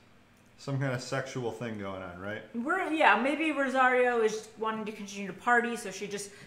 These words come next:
Speaker 2: she's trying to get out of there. She's calling.
Speaker 1: Yeah.
Speaker 2: Do you wanna get that?
Speaker 1: Okay. Oh, five dollar donation from Nisi.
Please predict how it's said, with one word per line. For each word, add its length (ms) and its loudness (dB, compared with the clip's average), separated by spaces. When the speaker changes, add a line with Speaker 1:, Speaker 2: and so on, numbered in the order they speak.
Speaker 2:
she's 160 -8
trying 300 6
to 40 2
get 140 2
out 180 8
of 60 0
there. 120 0
She's 200 -8
calling. 440 -4
Speaker 1:
Yeah. 100 -4
Speaker 2:
Do 40 0
you 60 -2
wanna 120 -4
get 160 -6
that? 260 0
Speaker 1:
Okay. 160 -4
Oh, 280 10
five 320 10
dollar 260 10
donation 440 2
from 280 0
Nisi. 500 -2